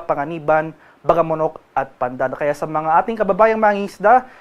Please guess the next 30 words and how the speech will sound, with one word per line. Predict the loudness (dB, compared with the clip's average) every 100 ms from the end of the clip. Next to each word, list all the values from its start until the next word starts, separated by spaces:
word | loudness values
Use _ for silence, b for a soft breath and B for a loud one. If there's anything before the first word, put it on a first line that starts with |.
| B _
at | -6 -4
may | -6
mga | -4 -2 0
maliliit | 0 -2 -6 -10 -10
na | -8
sasakyang | -6 -6 -4
pandagat | -4 0 2 4 2 0
sa | -4
mga | -4 -2 2 2 2
lugar | 2 2 0
na |
ito, | -4 -2 -2 -2 b b b _
kung | -10 -2
maaari | 4 6 6 4
ay | 2
huwag | 0 2
po | -2 -2
muna | -2
tayong | -2
pumalaot | -2 0 4 4 2 0 -2
dahil | -4 -2
makakaranas | -2 0 -2 -2 -6 0
tayo | 2 2 0 -2
ng | -4 -4
maalong | 0 0 0
karagatan | -2 -2 2 2 2 -2 B B B -6
na | 0
dala | 2 4 2 0
ng | -8 -10 -6
hanging | -6 -6 -10